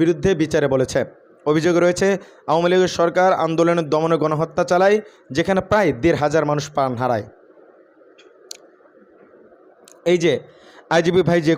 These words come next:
কথাগুলো বলল, তাহলে এখানে তো প্রমাণ হয়ে গেল যে হাসিনার নির্দেশে এগুলো কিছু হয়েছে। তো হাসিনা আপা এখনও যে মায়া কান্না কাঁদে, তিনি কিছু করেন, হ্যান ত্যান ব্লা ব্লা অনেক কথা বলে, এগুলো তার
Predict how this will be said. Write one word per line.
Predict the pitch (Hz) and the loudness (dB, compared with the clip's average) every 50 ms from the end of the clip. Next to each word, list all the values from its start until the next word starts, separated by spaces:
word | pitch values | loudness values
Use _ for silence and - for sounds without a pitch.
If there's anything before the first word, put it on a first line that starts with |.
| - | 0
কথাগুলো | 151 143 156 151 160 165 160 151 214 | -2 -2 -2 0 0 0 2 2 2
বলল, | 220 175 131 107 - - _ _ _ _ _ _ _ _ _ _ _ _ _ - _ _ _ - _ _ _ _ _ _ - | 2 2 0 -2 -4 -8 _ _ _ _ _ _ _ _ _ _ _ _ _ -20 _ _ _ -20 _ _ _ _ _ _ 0
তাহলে | 185 180 208 220 202 156 147 151 - - | 2 4 4 4 4 4 2 2 0 -2
এখানে | 202 - 247 240 208 | -2 0 0 -2 -2
তো | 226 - - | -4 -2 0
প্রমাণ | 214 233 254 269 247 196 | 2 2 4 4 2 2
হয়ে | 196 202 202 | 2 2 2
গেল | 170 185 180 175 165 | 2 2 0 2 0
যে | 165 139 | 0 -2
হাসিনার | 156 151 - 185 180 175 165 156 | -2 -2 -2 -2 0 0 0 0
নির্দেশে | 160 151 143 - - - 170 160 143 | -2 0 -2 -2 -2 0 0 2 2
এগুলো | 135 151 151 147 | 2 0 0 0
কিছু | 151 147 147 151 | -2 -2 0 0
হয়েছে। | 139 135 131 - 139 | 0 0 0 -2 -4
তো | - - 123 | -4 -4 -4
হাসিনা | 123 135 - - 165 160 | -4 -4 -4 -2 -2 -2
আপা | 160 - 160 | 0 0 0
এখনও | 147 143 147 - 175 175 | -2 0 -2 -4 -4 -2
যে | 165 180 | -2 -2
মায়া | 151 139 143 147 147 | -2 -2 -2 -2 -2
কান্না | 151 156 156 156 | -4 -4 -4 -4
কাঁদে, | 151 - 139 135 139 139 | -2 -2 -2 -2 -2 -2
তিনি | 135 - 139 143 139 - | -2 -2 -4 -4 -4 -6
কিছু | 151 - - 151 - | -6 -6 -6 -4 -2
করেন, | 151 147 147 139 135 127 | -2 0 0 0 0 -2
হ্যান | 135 143 147 | -4 -4 -4
ত্যান | 147 - 151 143 | -4 -4 -4 -2
ব্লা | 127 143 143 139 | -2 -2 -2 0
ব্লা | 127 139 135 131 139 | 0 -2 -2 -2 -2
অনেক | 147 151 151 - | -4 -6 -4 -6
কথা | 143 143 - 143 | -6 -4 -4 -4
বলে, | 123 123 123 120 131 | -4 -2 -2 -2 -2
এগুলো | 131 147 147 151 | -2 -2 -2 -2
তার | 147 156 147 135 | 0 0 -2 -2